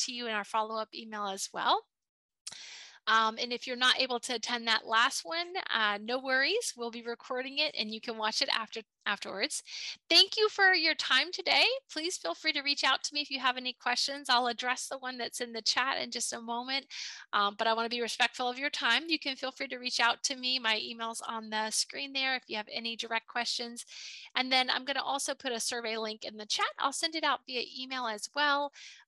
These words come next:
Um, and if you would not mind, I appreciate you providing me with some feedback on the webinar itself and ways that we could address any other questions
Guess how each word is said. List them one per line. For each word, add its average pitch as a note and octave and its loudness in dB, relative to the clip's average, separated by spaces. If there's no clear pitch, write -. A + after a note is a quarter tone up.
Um, G3+ -2
and G#3 -8
if G3 -10
you A3 -12
would G#3+ -10
not D4 2
mind, B3 2
I B3 6
appreciate B3 -2
you A#3+ -10
providing G#3+ -6
me G3+ -8
with F#3+ -6
some G3+ -6
feedback G3+ -2
on G3 -10
the G3 -12
webinar G#3+ -4
itself D#4+ 2
and A3+ -8
ways A3 -2
that - -8
we A3 -10
could G3 -6
address F#3+ -8
any B3 -6
other G3+ -2
questions F#3+ -4